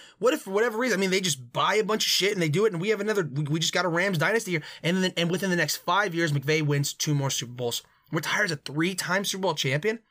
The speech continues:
He's a great enough coach to do it. He really is. So it was definitely the right move. I'd turn that shit down all day because he's gonna be able to make so much more money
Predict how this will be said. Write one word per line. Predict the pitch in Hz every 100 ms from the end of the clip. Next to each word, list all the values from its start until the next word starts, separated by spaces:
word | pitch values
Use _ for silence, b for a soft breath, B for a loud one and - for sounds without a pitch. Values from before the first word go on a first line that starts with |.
| _ _ _ -
He's | 226
a | 233
great | 156 185
enough | 190 147
coach | 175 190
to | 127
do | 135 190
it. | - b b
He | 151 143 _ -
really | 147 220 165 135
is. | 143 - - _ _ _ _ _ _ -
So | 156 147 139 _ _ _ -
it | 165
was | 143
definitely | 160 151 151 143
the | 139
right | 131 127
move. | 127 123 -
I'd | 139 -
turn | 143
that | 131
shit | - 131
down | 131 131
all | 131
day | 143 143
because | 131 131
he's | 147 147
gonna | 156
be | 143 143
able | 147
to | 147
make | 131 117 - b b b -
so | - - 147 165
much | 170 147 151 139
more | 131 135
money | 123 123 110